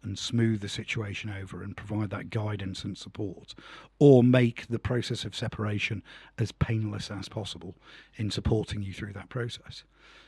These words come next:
When you come out of the armed forces, that community isn't there in the same way. That you can't turn round to the person at work and say, "Well, you know, I'm having trouble with this and I need support with this," in the same way that you can within the armed forces.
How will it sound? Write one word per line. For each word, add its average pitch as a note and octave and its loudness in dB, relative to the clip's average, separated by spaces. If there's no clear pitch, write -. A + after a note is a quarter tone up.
When E3 4
you D#3 6
come D3+ 4
out C#3+ 6
of A2+ 2
the G2 -4
armed G2 -8
forces, G2 -12
that - -10
community G#2 -4
isn't F#2 -10
there G2+ -6
in F2+ -12
the F#2+ -12
same F#2+ -10
way. F2+ -14
That A#2+ -6
you A#2 -4
can't A2+ 4
turn A#2 6
round G#2+ 2
to G2 -4
the A2 -6
person G#2+ 2
at G2+ -6
work F#2+ -8
and F#2+ -8
say, G2+ -10
"Well, G2+ -6
you A2 -6
know, G2+ -8
I'm G#2+ -2
having G2+ -4
trouble G2 -6
with G2 -8
this G#2 -6
and G2+ -6
I G2+ -4
need G2+ -4
support A2 -2
with G#2+ -4
this," G#2+ -6
in G#2+ -4
the G#2 -4
same B2+ 4
way A#2 6
that G#2+ -2
you A2 -6
can A2+ -4
within G#2 -6
the G2+ -6
armed G2+ -6
forces. A#2+ -10